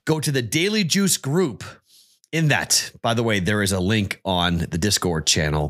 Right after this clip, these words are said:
pinned to the Daily Juice channel in the Discord channel. F Y I on that, in case you are confused by what I'm about to say.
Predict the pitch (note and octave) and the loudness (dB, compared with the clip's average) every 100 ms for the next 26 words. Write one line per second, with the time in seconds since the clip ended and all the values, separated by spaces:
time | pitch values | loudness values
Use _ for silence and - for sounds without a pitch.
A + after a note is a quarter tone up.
0 | - - C3+ A2+ F#2+ E2+ - E2+ D#2 F#2+ | -6 -2 0 2 0 -2 -2 -2 0 0
1 | F#2 F#2 D#2 F2+ D#2+ - - - - _ | 2 0 2 2 2 -2 -6 -20 -20 _
2 | - D3 A#2+ C#2+ B1+ - G2 F2 - G#2 | 0 0 0 -2 -8 -6 -2 0 2 0
3 | D#2 C2 G#1+ - A#1 G1+ - _ _ G2 | 0 -2 0 0 0 -4 -8 _ _ -4
4 | F2+ C#2+ A#1 C#2 G1+ A1+ B1 - - D#2+ | 0 0 0 0 0 -2 -4 -2 0 2
5 | - C2+ B1+ D#2 G2+ F#2+ D2+ E2 E2 E2 | 2 0 -2 -2 0 0 0 -2 0 2
6 | D2+ D#2+ - A2+ D#2+ | 2 0 2 2 2